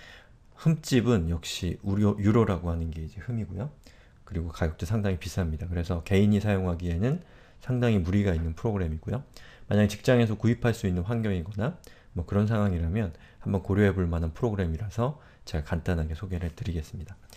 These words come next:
자, 우선 다운로드를 해서 여러분이 트라이얼 버전을 쓸 수 있어요. 트라이얼 버전은 이 삼십 일 동안 여러분이 무료로 사용할 수 있는 버전이 있습니다. 자, 여기 나비캣 점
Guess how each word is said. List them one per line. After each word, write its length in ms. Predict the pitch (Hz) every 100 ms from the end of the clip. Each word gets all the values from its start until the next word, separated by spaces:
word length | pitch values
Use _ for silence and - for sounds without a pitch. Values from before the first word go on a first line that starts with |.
| - - - -
자, 80 | 117
우선 180 | 113 113
다운로드를 720 | 151 165 156 143 135 - - - - _ - _ -
해서 300 | 156 147 104
여러분이 360 | 98 98 95 92
트라이얼 360 | - 160 147
버전을 300 | 120 98 90
쓸 160 | 87 104
수 120 | -
있어요. 300 | 80 87 82 -
트라이얼 280 | - 127 110
버전은 440 | 98 95 113 156 - - - -
이 60 | 90
삼십 340 | 135 135 135
일 160 | 120 -
동안 320 | 95 87 147 - - -
여러분이 280 | 95 90 87
무료로 340 | 80 98 98
사용할 320 | 92 110 95 87
수 120 | -
있는 180 | 85 76
버전이 320 | 87 90 80
있습니다. 400 | - 80 76 - - - -
자, 120 | 82
여기 140 | 80
나비캣 600 | 80 82 85 - 101 -
점 240 | - 95